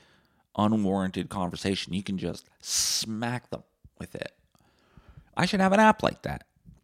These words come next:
And it pissed me off that I had no way of communicating with these people. So finally I figured,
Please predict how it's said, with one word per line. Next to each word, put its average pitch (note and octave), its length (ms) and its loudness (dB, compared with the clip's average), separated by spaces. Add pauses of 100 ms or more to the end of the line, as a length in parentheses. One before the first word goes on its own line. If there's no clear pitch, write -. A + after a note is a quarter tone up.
(1900)
And A2 80 4
it - 80 -2
pissed - 260 2
me C3+ 140 2
off C3 220 0
that F#2 100 4
I F#2+ 60 6
had F#2+ 100 2
no G#2+ 100 2
way G#2+ 160 4
of F#2+ 100 -4
communicating F#2 500 2
with F2+ 100 2
these E2 160 -2
people. - 260 0 (180)
So C3+ 160 10
finally C3+ 300 8
I A#2 60 10
figured, A#2 260 4